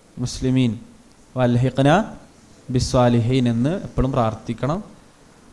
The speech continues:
ആഹ്, എനിക്ക് തോന്നുന്നത് നമുക്ക് അടുത്ത കാര്യം അടുത്ത ക്ലാസ്സിൽ പറയാൻ തോന്നണം. അതായിരിക്കും നല്ലത്. അടുത്ത, അടുത്തൊരു വിഷയമാണ്. പിന്നെ ഇനി അടുത്തൊരു വിഷയമാണ്, ആഹ്, നമ്മൾക്ക് മശഖത്ത് തജ്ലിബു തൈസീറിൻ്റെ ഭാഗം തന്നെയാണ്, പക്ഷേ ഒരു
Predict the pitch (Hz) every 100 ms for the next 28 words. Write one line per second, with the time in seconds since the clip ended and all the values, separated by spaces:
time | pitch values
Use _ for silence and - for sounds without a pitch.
0 | - 123 120 117 117 - - 127 139 147
1 | 143 151 165 196 160 156 - 170 147 131
2 | - 180 180 170 160 165 - 170 165 170
3 | 170 160 156 123 104 107 113 123 143 139
4 | 120 - - - _ _ - 123 - 143
5 | 143 - - - - 131 123 160 160 -
6 | 160 139 120 110 101 - - - - _
7 | - 131 127 127 139 139 135 139 127 131
8 | 151 - - _ _ _ _ _ _ -
9 | - - - - - _ - 123 120 117
10 | 120 120 143 139 135 156 147 147 156 160
11 | 160 165 170 165 180 175 185 175 165 170
12 | 180 190 180 156 170 139 156 170 - 147